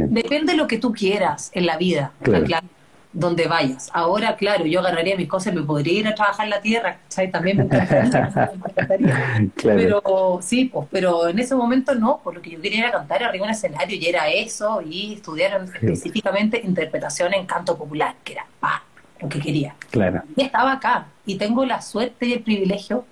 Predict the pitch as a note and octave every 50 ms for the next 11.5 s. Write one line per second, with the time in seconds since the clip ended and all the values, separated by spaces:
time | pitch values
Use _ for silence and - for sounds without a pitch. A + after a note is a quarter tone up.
0 | _ - F#3+ D#3+ D3+ - D#3+ D#3 D3+ C#3+ C#3+ C#3 C#3 D#3 G3+ A3 A3 - - -
1 | - - _ _ _ _ _ _ _ _ _ _ _ - - G3 F3+ F3+ F#3+ G#3
2 | A#3 A3+ - C#4+ D4+ - - - - - - _ _ _ _ - C4+ - - -
3 | F#3 F3+ G#3+ G3+ D3+ - - - D3+ D#3 F#3 G#3 G#3+ A3 A#3+ A#3 A#3+ A#3+ A#3 A3
4 | A3 G#3+ - A#3 A3 A3 B3+ A#3 F3+ D3 - - - - - _ _ _ _ _
5 | _ _ _ _ _ _ _ _ _ _ _ _ _ _ _ - F3+ F#3 F#3+ F#3
6 | F#3 F#3+ F3+ F3+ F3 E3+ E3+ E3+ E3+ E3+ E3 D#3+ D#3 D#3+ - - E3 F3 F3+ F#3
7 | F3+ F3 F3 E3+ E3+ E3+ E3+ E3+ F#3+ A3+ A#3+ C4 A3 G#3 - - _ _ _ _
8 | _ _ _ - G#3 F3+ - - F3+ F3 - - F#3+ F#3+ F#3 F#3 - - - A3+
9 | A#3+ B3 G#3+ A3+ A#3+ C4 C4 C#4 C#4 A#3+ A3 G3 F#3 F3+ F3 E3+ F#3 A3 B3+ C#4+
10 | D4 D4+ D4+ D4+ D#4 D#4 D#4 - - C4 A#3 - - F3 E3 D3+ D3 D3+ F#3+ G#3+
11 | G#3 G#3+ G#3+ G#3 G3+ G3 F#3+ F#3 F3+ F3